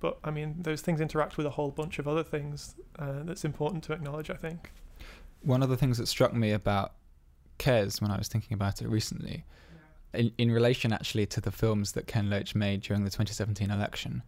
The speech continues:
Speaker 2: uh, which I happen to think was the perfect context for Ken Loach, because propaganda, right? I mean, if you act-, propaganda is the definition of, uh, illustrating what you've set out, what you,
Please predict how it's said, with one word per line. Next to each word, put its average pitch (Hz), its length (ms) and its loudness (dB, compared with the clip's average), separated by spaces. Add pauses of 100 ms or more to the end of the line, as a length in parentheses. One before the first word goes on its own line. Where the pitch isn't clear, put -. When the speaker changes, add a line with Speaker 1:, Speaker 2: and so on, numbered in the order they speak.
(680)
Speaker 2:
uh, 95 360 2 (500)
which 113 180 2
I 107 60 6
happen 110 240 2
to 104 60 -4
think 110 140 0
was - 120 -4
the 104 80 0
perfect - 340 0
context - 400 0
for - 60 -6
Ken 98 240 0
Loach, - 340 -4
because - 480 -4 (220)
propaganda, 113 640 0
right? - 160 -4 (100)
I 110 40 -2
mean, 95 260 2 (240)
if - 160 -4
you 117 100 6
act-, - 220 2 (140)
propaganda 120 500 4
is 101 100 4
the 107 80 2
definition 107 520 2
of, 95 180 -2 (720)
uh, 92 240 0 (260)
illustrating 95 640 2
what 95 160 -2
you've - 240 -6 (500)
set - 300 0
out, 95 240 -2
what 107 160 -8
you, 104 120 -6